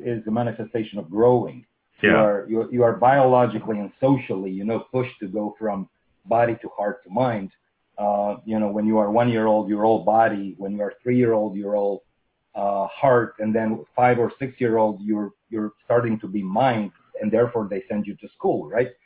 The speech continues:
Speaker 2: Yeah.
Speaker 1: So there's that growth, but then spiritual, uh, you know, the, the lion's share of, uh, introductory spiritual practice is reversing that,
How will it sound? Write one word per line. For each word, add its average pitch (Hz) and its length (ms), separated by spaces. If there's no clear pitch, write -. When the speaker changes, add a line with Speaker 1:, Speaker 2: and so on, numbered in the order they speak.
Speaker 2:
Yeah. 95 240
Speaker 1:
So 127 360
there's 113 300
that 147 300
growth, 107 400
but 110 160
then 117 240
spiritual, 101 800
uh, 92 420
you 107 120
know, 101 180
the, 98 260
the 107 80
lion's 127 560
share 135 380
of, 95 140
uh, 92 280
introductory 113 800
spiritual 101 460
practice 95 320
is 87 120
reversing 107 800
that, 76 240